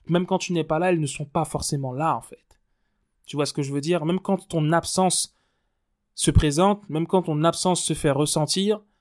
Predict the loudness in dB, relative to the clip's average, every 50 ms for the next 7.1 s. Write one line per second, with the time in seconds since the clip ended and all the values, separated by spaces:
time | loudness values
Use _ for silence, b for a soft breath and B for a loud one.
0 | _ _ _ _ _ _ _ _ -4 -4 0 2 2 2 4 2 2 4 2 2
1 | 2 2 0 2 2 2 4 4 4 2 2 2 -2 -2 -2 -2 2 0 0 0
2 | 0 _ _ _ _ _ _ _ _ _ _ _ _ _ _ -10 -8 -6 -2 -2
3 | -2 -2 0 -2 -2 -2 -2 -2 -2 -2 -2 -2 0 0 -2 -2 -2 -4 -2 -2
4 | -4 -2 -2 -4 -2 -2 -2 -2 0 0 -2 -2 -4 -6 -10 _ _ _ _ _
5 | _ _ _ -6 -2 -2 -2 0 0 -2 -2 -2 -4 -6 -6 -4 -4 -4 -4 -4
6 | -4 -2 0 0 0 0 -4 -8 -8 -8 -10 -10 -8 -8 -8 -8 -8 -8 -10 -10
7 | -14 _